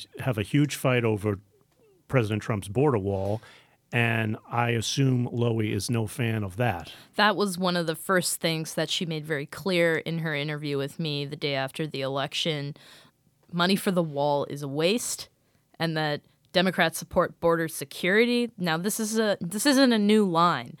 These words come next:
Speaker 2: but I found it pretty striking that that was among <laughs> the first things she said to me. "We are not going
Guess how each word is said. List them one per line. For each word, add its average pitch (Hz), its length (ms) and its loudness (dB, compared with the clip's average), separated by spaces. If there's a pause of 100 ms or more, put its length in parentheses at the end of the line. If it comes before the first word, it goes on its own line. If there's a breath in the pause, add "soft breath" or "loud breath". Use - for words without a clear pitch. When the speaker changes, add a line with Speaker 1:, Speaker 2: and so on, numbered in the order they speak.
(380)
Speaker 2:
but 175 140 4
I 170 140 2
found 196 200 2
it 220 60 -2
pretty 254 160 2
striking 208 560 2
that 151 240 -2
that 175 160 4
was 190 240 -2 (160)
among 180 480 2 (120)
<laughs> - 140 -12
the 180 120 -2
first - 440 2
things 175 220 -2
she 170 160 -6
said 160 280 -2
to 156 100 -6
me. 135 180 -6 (280 loud breath)
"We 185 160 2
are 170 80 4
not 165 500 4
going 147 460 -2